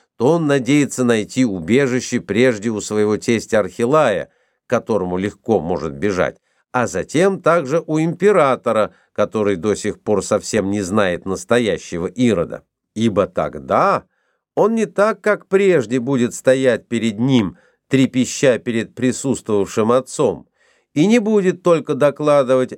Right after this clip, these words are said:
об обвинениях, которые он лично возводит на него. Он прежде всего изобразит императору бедственное положение всей нации.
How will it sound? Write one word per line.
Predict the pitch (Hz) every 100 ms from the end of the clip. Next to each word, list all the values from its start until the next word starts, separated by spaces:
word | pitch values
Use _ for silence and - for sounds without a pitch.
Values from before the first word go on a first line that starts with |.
| -
об | 120 117
обвинениях, | 127 110 123 143 139 123 110 104 92
которые | - 113 117 110
он | 110
лично | 113 113 - 101 90 - _
возводит | 95 117 95 113 104 90 90
на | 101
него. | 101 104 87 65 _ _ _ _ _ _ _ _ _ _ _
Он | 87 95 85
прежде | - 87 147 170 135 135
всего | - - 104 78 65 - _ _ _
изобразит | 120 110 117 104 101 95 127 -
императору | 123 104 95 90 131 135 123 120
бедственное | 82 101 131 - - 117 113 110
положение | 104 104 104 90 104 120 113 104
всей | - - 113 110
нации. | 92 90 107 107 - - 71 62